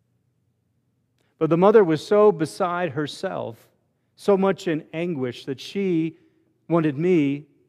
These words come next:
her pastor, to give some sense of comfort to her son. So as I arrived at the jail, I started the process of visiting a member of the incarcerated community.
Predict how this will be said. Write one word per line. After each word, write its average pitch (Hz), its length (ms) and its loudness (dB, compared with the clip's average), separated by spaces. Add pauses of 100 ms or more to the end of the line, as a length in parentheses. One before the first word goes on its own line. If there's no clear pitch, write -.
her 135 80 -6
pastor, 160 440 -6
to 131 100 -8
give 147 360 -4 (280)
some 165 380 -4
sense 147 440 -10
of 117 160 -14
comfort 117 500 -16
to 107 140 -20
her 107 120 -20
son. 107 360 -20 (2000)
So 123 180 -8
as 120 140 -6
I 123 260 -2 (960)
arrived 151 380 2
at 120 80 -10
the 131 80 -4
jail, 147 480 0
I 117 100 -4
started 139 400 -4
the - 100 -8
process 139 720 -6
of 110 200 -10 (640)
visiting 143 500 0
a 120 40 -4
member 127 380 -4
of 113 80 -10
the 117 80 -10
incarcerated 120 720 -12
community. 117 500 -18